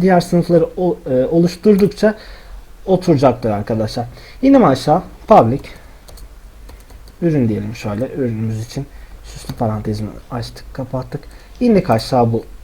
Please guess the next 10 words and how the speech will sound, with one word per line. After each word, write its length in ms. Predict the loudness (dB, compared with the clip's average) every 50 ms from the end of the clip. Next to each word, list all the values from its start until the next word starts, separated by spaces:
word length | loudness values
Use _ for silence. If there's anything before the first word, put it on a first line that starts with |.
| -4
e, 380 | -2 0 0 0 0 0 -2 -4 -4 -4
public 360 | -2 -2 0 -2 -4 -4 -2
değerimizin 420 | -2 -2 0 -2 -4 -6 -8 -8
altını 480 | -4 0 0 0 0 0 0 -2 0 0
diyorum 200 | -2 -2 -4 -4
ki 140 | -6 -6 -8
bu 80 | -8
kez 240 | -8 -12 -12 -12 -16 -20 -20 -18 -4
public 340 | 0 0 0 2 0 -4 -6 -10 -16 -20 -20 -20 -20 -20 -20 -20 -20 -20 -20 -20 -20 -20 -20 -20 -20 -20 -20 -20 -20 -20 -20 -20 -20 -18 -18 -20 -20 -20 -20 -20 -20 -20 -20 -20 -20 -20 -20 -20 -8 -2
ürün, 260 | 0 0 0 0 -2